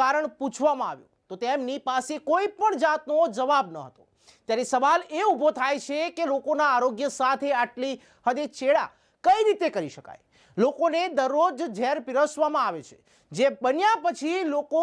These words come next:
ખોરાકના રૂપમાં આરોગતા હોય છે. હાલ ફૂડ વિભાગ દરેક એકમો પર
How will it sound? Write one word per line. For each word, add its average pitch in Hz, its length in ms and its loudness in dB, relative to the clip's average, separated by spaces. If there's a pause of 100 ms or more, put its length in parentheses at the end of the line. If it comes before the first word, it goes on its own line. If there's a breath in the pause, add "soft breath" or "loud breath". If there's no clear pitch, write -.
(120)
ખોરાકના 285 640 0
રૂપમાં 294 720 -2
આરોગતા 277 560 0
હોય 127 160 -14
છે. - 120 -20 (460 soft breath)
હાલ 311 220 2
ફૂડ 320 180 2
વિભાગ 311 400 4
દરેક 302 320 0
એકમો 302 240 0 (120)
પર 339 200 4